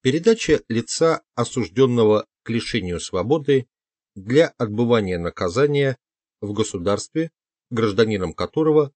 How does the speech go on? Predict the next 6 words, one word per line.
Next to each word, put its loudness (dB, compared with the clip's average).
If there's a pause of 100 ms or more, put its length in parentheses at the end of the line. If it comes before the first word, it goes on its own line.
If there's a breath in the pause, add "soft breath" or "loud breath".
(120)
оно 0
является. -6 (3000)
Основание 0 (100)
передачи 0
лица, -2 (120)
осуждённого 0